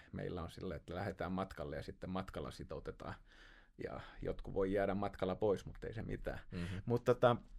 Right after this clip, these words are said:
Speaker 1: äh, palaan vielä vähän, tota, äh, koska on niin mielenkiintoinen, että oot kuitenkin tässä ytimessä eli valmentamisessa ja oot siellä kentällä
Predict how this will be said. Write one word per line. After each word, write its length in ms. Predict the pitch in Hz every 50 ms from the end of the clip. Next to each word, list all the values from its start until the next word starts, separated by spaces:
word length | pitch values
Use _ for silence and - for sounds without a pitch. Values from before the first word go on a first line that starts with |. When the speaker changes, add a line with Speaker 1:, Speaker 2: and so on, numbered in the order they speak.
| - - -
Speaker 1:
äh, 460 | 107 104 104 101 104 104 - - - - -
palaan 320 | 131 131 135 143 131 123
vielä 280 | 143 151 147 123 95 95
vähän, 260 | 95 95 - 90 87
tota, 420 | 90 92 - - - 90 87 - - - - -
äh, 80 | - - - - - - - - - - - - - - - _ - - -
koska 300 | - - - - - 98
on 200 | 90 78 - 92
niin 140 | 107 104 98
mielenkiintoinen, 680 | 104 113 110 101 98 92 87 - - - - - 92 90
että 200 | - - - -
oot 200 | - - - - - - - - - -
kuitenkin 460 | 113 110 110 98 104 92 - 95 - -
tässä 360 | - 98 - - 104 98 - - - - - - - - - - -
ytimessä 580 | 135 147 143 147 175 147 123 104 - - 110 104
eli 200 | 104 104 104 110
valmentamisessa 840 | 120 127 123 113 113 104 98 - 92 95 92 95 104 - - - 87
ja 140 | 95 95
oot 120 | 98 98 -
siellä 280 | - - 95 95 92
kentällä 640 | 92 - 107 101 101 98 95 - - 50 - 95